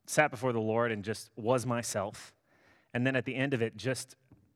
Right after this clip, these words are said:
wasn't a profound prayer, but something I felt in God's presence, just saying, like, "I would love help. I need,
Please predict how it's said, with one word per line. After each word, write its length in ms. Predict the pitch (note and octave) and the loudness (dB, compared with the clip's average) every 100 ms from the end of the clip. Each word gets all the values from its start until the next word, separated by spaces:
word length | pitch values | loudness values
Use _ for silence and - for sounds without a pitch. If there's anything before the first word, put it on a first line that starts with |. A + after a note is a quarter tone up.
| _ _ _ _ _ _ - | _ _ _ _ _ _ -14
wasn't 380 | A2 C#3 D3 C#3 | 2 4 4 4
a 60 | |
profound 520 | A#2+ B2 - C3 C3+ | 4 0 4 2 2
prayer, 240 | A#2+ B2 A#2+ | 4 4 4
but 200 | A2+ - | 2 -2
something 580 | - C#3+ - A2 G#2 A2+ | 0 0 2 -2 -2 -2
I 120 | G#2 | -4
felt 560 | - C#3 B2+ A2+ - - | 0 0 2 0 -6 -8
in 160 | A#2 G#2 | -6 0
God's 280 | A2 G#2 | 0 0
presence, 420 | - A2+ G2 G2 - | 0 0 0 -6 -6
just 200 | A2+ - | -6 -4
saying, 180 | G#2+ | -4
like, 180 | F#2+ F#2 - | -4 -6 -8
"I 140 | A#2 | -10
would 180 | A#2+ F#2+ | -6 -6
love 260 | F#2+ F#2 - | -2 -2 -2
help. 340 | G#2+ F#2 - - - - _ _ _ _ _ _ _ | -4 -4 -8 -20 -20 -20 _ _ _ _ _ _ _
I 80 | G#2+ | -6
need, 220 | A2+ G2+ | -4 -4